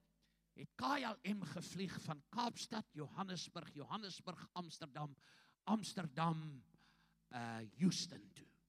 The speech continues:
of New York toe. En, eh, dis so drie ure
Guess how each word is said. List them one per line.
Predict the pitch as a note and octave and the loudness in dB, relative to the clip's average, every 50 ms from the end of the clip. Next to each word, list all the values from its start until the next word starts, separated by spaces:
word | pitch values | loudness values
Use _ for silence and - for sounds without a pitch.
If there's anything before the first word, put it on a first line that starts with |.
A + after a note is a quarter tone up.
| _ _ _ | _ _ _
of | D3+ C3 - - - | -8 -8 -8 -8 -6
New | C#3+ C#3 C3+ C3 | -4 -4 -4 -2
York | C#3 C#3 B2+ - - _ - | -2 -4 -4 -6 -8 _ -20
toe. | - - - _ _ _ _ _ _ _ _ _ _ _ _ _ _ _ _ _ _ _ _ _ _ _ _ _ _ _ _ _ _ _ _ _ _ _ _ _ | -20 -20 -20 _ _ _ _ _ _ _ _ _ _ _ _ _ _ _ _ _ _ _ _ _ _ _ _ _ _ _ _ _ _ _ _ _ _ _ _ _
En, | - C#3+ C3+ C3+ C3 C3+ C3+ B2+ | -4 0 0 2 0 0 -2 -4
eh, | A#2+ A2+ G#2 G2 F#2 - - _ _ _ _ _ _ _ _ _ _ _ _ _ _ _ _ _ _ _ _ _ _ _ _ _ _ _ _ _ _ _ | -6 -6 -6 -6 -8 -12 -18 _ _ _ _ _ _ _ _ _ _ _ _ _ _ _ _ _ _ _ _ _ _ _ _ _ _ _ _ _ _ _
dis | - D#3 - | -6 -4 -2
so | - G3+ F#3 | -2 -2 -4
drie | D#3 - E3+ G3 A3+ A3 - | -2 0 0 0 0 -2 -4
ure | E3+ F3+ F3 E3+ E3 D#3+ D3+ D3 C#3+ B2+ - | -4 -4 -2 -2 -2 -2 -2 -2 -2 -4 -6